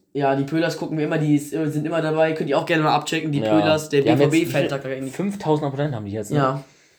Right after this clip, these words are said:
Speaker 2: Das ist auch
Speaker 1: Die haben wir auch mal nach einem Interview, äh, nicht nach Interview, sondern nach einem
Speaker 2: B-V-B-Spezial, was
Speaker 1: einfach
Speaker 2: wir
Speaker 1: so
Speaker 2: dann
Speaker 1: einem B-V-B-Spezial angefragt, dass wir mal darüber reden können, was grad beim B V B abgeht, weil eigentlich geht da sogar relativ viel grad ab.
Speaker 2: Mhm.
Speaker 1: Mit Trainerwechsel,
Speaker 2: Und
Speaker 1: gespaltene Meinung zum Trainer.
Speaker 2: Ja, und dann, äh,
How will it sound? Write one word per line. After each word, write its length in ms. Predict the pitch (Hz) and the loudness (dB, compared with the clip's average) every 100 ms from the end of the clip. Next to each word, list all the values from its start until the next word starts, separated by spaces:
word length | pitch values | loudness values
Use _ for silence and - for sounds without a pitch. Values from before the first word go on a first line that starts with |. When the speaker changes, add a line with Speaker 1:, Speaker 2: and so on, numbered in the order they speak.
| _ | _
Speaker 2:
Das 80 | - | -16
ist 60 | 101 | -8
auch 200 | 107 - - | -8 -8 2
Speaker 1:
Die 100 | 165 | 4
haben 120 | 175 | 4
wir 100 | 170 | 4
auch 100 | 170 | 2
mal 100 | 185 | 0
nach 100 | 185 | -2
einem 100 | 170 | -4
Interview, 340 | 175 180 175 165 | -6 -6 -6 -4
äh, 80 | 156 | -2
nicht 120 | 156 | -2
nach 120 | 160 | -2
Interview, 280 | 165 170 151 | -2 0 0
sondern 220 | 139 139 135 | 0 0 0
nach 80 | 147 | 0
einem 400 | 135 131 123 - | 0 0 -2 -6
Speaker 2:
B-V-B-Spezial, 800 | - 113 110 120 117 - - 107 | -8 -2 0 0 -2 -6 -2 0
was 60 | 104 | 2
Speaker 1:
einfach 120 | 147 | 2
Speaker 2:
wir 40 | 147 | 2
Speaker 1:
so 60 | |
Speaker 2:
dann 60 | 151 | 2
Speaker 1:
einem 60 | 147 | 2
B-V-B-Spezial 720 | 151 151 156 160 147 143 135 | -2 -2 -2 -2 -4 0 0
angefragt, 400 | 135 131 143 139 | 0 -2 -2 -2
dass 120 | 139 | -2
wir 80 | 139 | -4
mal 120 | 135 | 0
darüber 300 | 131 131 143 139 | 0 2 2 2
reden 160 | 151 | -2
können, 140 | 147 139 | -2 -2
was 140 | 135 | -2
grad 160 | 143 - | -4 -4
beim 100 | 135 | -4
B 80 | 139 | -4
V 160 | 135 | -2
B 100 | 127 | 2
abgeht, 320 | 120 151 135 | 2 2 0
weil 140 | 127 123 | 2 2
eigentlich 300 | - 139 147 151 | 4 2 0 -4
geht 100 | 147 | -6
da 60 | |
sogar 200 | 135 127 | -4 -2
relativ 320 | 135 135 139 | -2 -2 -4
viel 180 | 131 165 | -2 -2
grad 180 | 160 120 | -2 -4
ab. 180 | 135 147 _ - | -6 -8 _ -14
Speaker 2:
Mhm. 480 | 110 104 98 107 151 - _ _ | -10 -6 -4 -6 -10 -16 _ _
Speaker 1:
Mit 320 | 127 127 - | -8 -6 -8
Trainerwechsel, 880 | - - 156 151 139 139 107 123 143 135 | -6 0 4 4 2 2 2 2 2 -2
Speaker 2:
Und 120 | - | -4
Speaker 1:
gespaltene 460 | 135 - 147 143 | -4 2 2 2
Meinung 340 | 143 139 147 143 | 2 4 2 0
zum 140 | 131 | -4
Trainer. 500 | 123 143 147 139 143 - | -4 0 2 0 -4 -2
Speaker 2:
Ja, 220 | 113 123 | 2 2
und 100 | 135 | 2
dann, 260 | 127 120 120 | 0 -2 -4
äh, 300 | 113 120 123 | -4 -2 -4